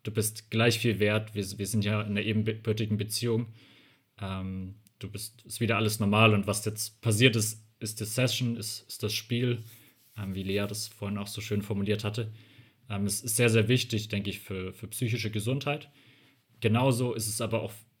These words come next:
für, für die dominante Person wichtig zu sehen, „Okay, das, ich hab hier nichts Schlimmes angerichtet“, also dass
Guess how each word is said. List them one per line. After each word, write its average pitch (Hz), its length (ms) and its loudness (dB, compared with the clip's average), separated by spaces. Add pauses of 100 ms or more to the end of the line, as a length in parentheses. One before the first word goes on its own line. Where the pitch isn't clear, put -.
für, 101 760 -2
für - 100 -6
die 107 80 2
dominante 110 460 6
Person 101 380 0
wichtig 110 360 -2
zu 101 100 -4
sehen, 101 280 0
„Okay, 98 380 -4 (840)
das, - 360 -2 (320)
ich - 140 -4
hab 113 140 0
hier 123 80 6
nichts 110 180 2
Schlimmes 113 400 2
angerichtet“, 110 800 -2
also 95 260 -6
dass 92 400 -6